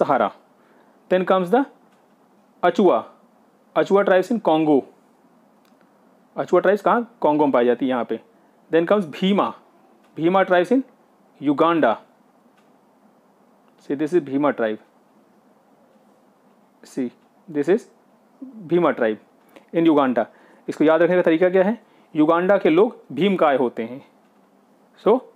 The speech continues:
भीमा tribe in Uganda। Then बंतू ट्राइब, बंतू ट्राइब in सेंट्रल अफ्रीका। इसको याद रखने, सीधे से बंतू ट्राइब, इसको याद रखने का तरीका है कि बंतू नाम का कोई लड़का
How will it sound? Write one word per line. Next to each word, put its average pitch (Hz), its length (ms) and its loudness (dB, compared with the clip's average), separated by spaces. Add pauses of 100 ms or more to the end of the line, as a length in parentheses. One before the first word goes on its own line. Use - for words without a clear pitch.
भीमा 156 320 0
tribe 180 260 2
in 302 100 2 (380)
Uganda। 127 360 0 (2500)
Then 208 200 2 (680)
बंतू 180 340 0
ट्राइब, 120 300 0 (360)
बंतू 160 320 -2
ट्राइब 190 240 2
in 285 100 2 (400)
सेंट्रल 170 380 0
अफ्रीका। 139 400 0 (960)
इसको - 180 0
याद 170 220 2
रखने, 175 240 -4 (1160)
सीधे 147 260 -4
से 156 100 -2
बंतू 131 220 -2
ट्राइब, 113 160 -2
इसको - 160 -2
याद 170 160 2
रखने 185 120 -2
का 180 40 -16
तरीका 175 280 0
है 196 120 2
कि 208 120 -8
बंतू 156 280 -2
नाम 170 180 0
का 180 60 2
कोई 165 180 2
लड़का 151 300 0